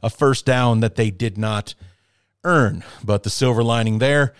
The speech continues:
Robert Quinn now officially had two sacks in the game against the Bengals, giving him two and a half for the season so far. He had half a sack that he shared with Akeem Hicks against the Rams, two sacks on Sunday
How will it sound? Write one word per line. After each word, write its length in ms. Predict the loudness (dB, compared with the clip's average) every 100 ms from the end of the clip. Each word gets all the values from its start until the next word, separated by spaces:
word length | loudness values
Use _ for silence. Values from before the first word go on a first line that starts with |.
| -20 -20 -2
Robert 320 | 0 0 -2
Quinn 280 | -2 0 0
now 200 | 0 0
officially 500 | -2 -4 -2 -2 0
had 200 | -2 -2
two 180 | -4 -2
sacks 360 | -2 -2 -2
in 60 | -4
the 80 | -2
game 340 | 0 0 -2 -6 -20 _ -2
against 300 | 0 0 0
the 60 |
Bengals, 460 | 0 0 0 -2 -2
giving 300 | -2 -2 -2
him 200 | -4 -4
two 260 | -2 0
and 80 | 0
a 40 | 0
half 460 | -2 -4 -6 -12 _ _ _ _ _
for 140 | -6
the 80 | -4
season 560 | -2 -2 -2 0 -2 -4 _ _ _
so 220 | -6 -2 -2
far. 300 | 0 0 0
He 80 |
had 120 | 0 -2
half 260 | -2 -2
a 40 | -4
sack 400 | -4 -2 -2 -4
that 100 | -6
he 60 |
shared 300 | -4 -2 -2
with 120 | 0
Akeem 340 | -4 -4 -4 0
Hicks 240 | -2 -4
against 280 | -6 -6 -6
the 60 | -4
Rams, 460 | -2 0 0 -4 -10 _ _ _
two 200 | -2 -2
sacks 420 | 0 0 -2 -2
on 140 | -2 -2
Sunday 520 | -2 0 2 0